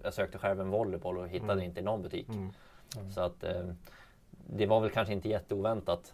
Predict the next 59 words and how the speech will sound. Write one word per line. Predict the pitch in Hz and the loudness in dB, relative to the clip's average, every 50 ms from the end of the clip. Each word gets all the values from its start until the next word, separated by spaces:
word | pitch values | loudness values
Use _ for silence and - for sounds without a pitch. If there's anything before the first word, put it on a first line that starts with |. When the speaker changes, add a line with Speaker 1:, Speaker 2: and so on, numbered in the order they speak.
| - - | -14 -10
Speaker 1:
eh, | - 92 92 90 | -6 -4 -4 -4
men | 92 92 101 | -4 -2 -2
jag | 101 98 | -2 0
tror | - 101 | 0 0
att | 90 - | -2 -2
vi | 95 | -2
kommer | - 95 87 | -4 -4 -4
få | - 87 | -4 -6
se | 85 92 87 | -8 -6 -2
fler | - 117 113 101 | 2 4 4 6
branscher | 95 92 90 87 87 - 95 90 87 - | 4 4 2 0 0 0 0 -2 -2 -4
om | - 95 | -6 -4
det | 87 90 | -2 0
här | 92 92 | 0 0
håller | 87 98 95 90 92 92 | 0 0 0 2 2 0
i | 107 110 101 | 0 -2 -4
sig. | - - 98 | -6 -4 -4
Jag | 92 - | -4 -2
tror | - 101 90 | -2 -4 -6
inte | 85 90 | -6 -6
man | 90 87 | -6 -6
kommer | - 90 - | -4 -4 -2
gå | 87 92 | -2 -2
och | 90 87 | -2 0
köpa | - - 90 87 - - | 0 0 0 0 0 -2
en | 90 85 | -6 -6
T | - - 87 87 85 | -2 -2 0 0 0
V | 85 87 | -2 -4
på | 85 - | -6 -6
samma | - - 87 87 87 | -6 -6 -4 -4 -4
sätt. | 85 87 87 87 - - - - - - - - | -2 -2 -2 -2 -4 -8 -20 -20 -18 -18 -16 -12
Speaker 2:
Nej. | - 113 - | -8 -8 -6
Speaker 1:
Inte | 90 87 87 87 | -6 -4 -6 -6
frys, | - - 95 92 92 90 85 | -4 -2 -2 0 0 -2 -2
man | - 90 85 | -4 -6 -4
kanske | - 92 87 - 90 | -4 -4 -4 -4 -6
inte | 87 90 | -6 -6
köper | 87 - 85 - 87 | -4 -4 -4 -4 -4
en | 87 | -4
soffa | - 95 90 - - 107 | -2 -2 -2 -2 -2 -2
heller. | 95 104 110 101 87 87 85 87 - - - - - - - - | 0 0 0 0 0 0 -2 -2 -4 -14 -18 -18 -18 -20 -20 -16
Speciellt | - - 85 - 98 98 98 - - | -12 -10 -4 0 2 2 2 0 -2
när | 92 87 | -4 -2
man | 87 87 87 | -2 -2 -2
går | 87 87 | -2 -2
in | 87 85 85 | -2 -2 -2
i | 85 | -2
en | 85 85 82 - | -4 -6 -6 -10
kris | - - 90 92 90 87 87 - | -10 -6 -6 -4 -4 -4 -6 -8
och | - - 95 - - | -8 -6 -6 -4 0
där, | 98 92 92 87 85 87 - - - - - 127 - - - - | 2 4 4 4 4 0 -6 -10 -20 -16 -14 -14 -14 -14 -10 -4
ja, | - 120 | 0 2
men | 113 | 4
där | 104 98 | 4 4
folk | - 107 101 95 | 6 6 4 4
kommer | - 101 98 92 | 2 -2 -2 0
vara | 90 92 90 | 0 0 0
utan | - - 87 | 0 0 4
lön. | 104 131 - 92 82 90 | 6 6 6 6 4 -2